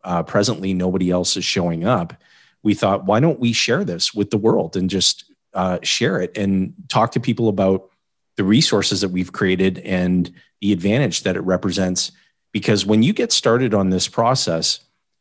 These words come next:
you know, we talk to people all the time who,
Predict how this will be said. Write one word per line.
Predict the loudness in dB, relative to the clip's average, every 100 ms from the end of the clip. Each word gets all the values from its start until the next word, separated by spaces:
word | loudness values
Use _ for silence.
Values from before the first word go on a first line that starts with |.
| _ _ _ -2
you | 2
know, | 4
we | 4 2
talk | 2 0
to | 0
people | -2 0 2
all | 2
the | 0
time | -4 0 2 2 0 -2 -2
who, | 2 4 2 0